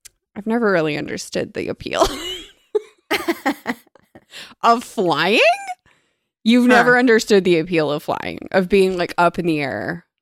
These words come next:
Speaker 1: thousands and thousands of feet.
Speaker 2: Yeah.
Speaker 1: It, like, which is, like, above man's physical capability. And it's like,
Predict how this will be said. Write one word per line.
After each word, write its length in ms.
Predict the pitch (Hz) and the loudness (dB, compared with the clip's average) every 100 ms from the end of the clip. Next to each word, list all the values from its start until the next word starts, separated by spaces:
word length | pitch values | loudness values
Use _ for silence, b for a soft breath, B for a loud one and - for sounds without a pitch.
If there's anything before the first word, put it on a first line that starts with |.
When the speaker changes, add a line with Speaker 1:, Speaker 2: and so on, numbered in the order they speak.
| _ _ | _ _
Speaker 1:
thousands 460 | - 160 185 170 170 | -4 -2 -4 -6 -6
and 80 | |
thousands 400 | 170 160 160 170 | -4 -4 -2 -6
of 100 | 170 | -6
feet. 360 | - 160 165 170 _ _ _ _ _ _ | -4 0 0 -2 _ _ _ _ _ _
Speaker 2:
Yeah. 200 | 185 156 175 | -4 0 0
Speaker 1:
It, 200 | 156 - 165 | 0 -6 -4
like, 320 | 175 - - _ _ _ _ _ | -4 -6 -18 _ _ _ _ _
which 180 | 185 - | -6 -2
is, 140 | 170 | -2
like, 260 | 175 143 - | 0 -2 -2
above 400 | 180 175 165 160 | -4 0 0 0
man's 640 | 180 170 160 156 156 - - | -4 -4 -4 -6 -8 -10 -10
physical 600 | 175 160 - 170 160 156 | -8 -8 -6 -4 -2 -4
capability. 1000 | - 175 156 160 156 156 156 151 147 143 | -6 -6 -6 -6 -4 -2 -2 -2 -4 -6
And 80 | - | -8
it's 200 | - - | -12 -14
like, 220 | 139 | -14